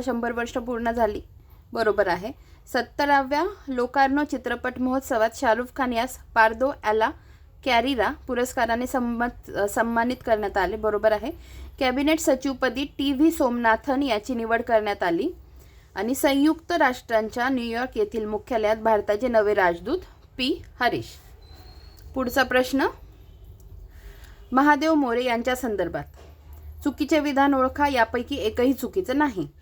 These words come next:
एकवीस ऑगस्ट दोन हजार चोवीस रोजी वयाच्या पंच्याऐंशीव्या वर्षी निधन. ज्येष्ठ ग्रामीण साहित्यिक अशी त्यांची ओळख.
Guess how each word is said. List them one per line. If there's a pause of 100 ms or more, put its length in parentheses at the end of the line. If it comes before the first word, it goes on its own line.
(520)
एकवीस
ऑगस्ट
दोन
हजार
चोवीस
रोजी (420)
वयाच्या
पंच्याऐंशीव्या
वर्षी
निधन. (720)
ज्येष्ठ
ग्रामीण
साहित्यिक
अशी
त्यांची
ओळख.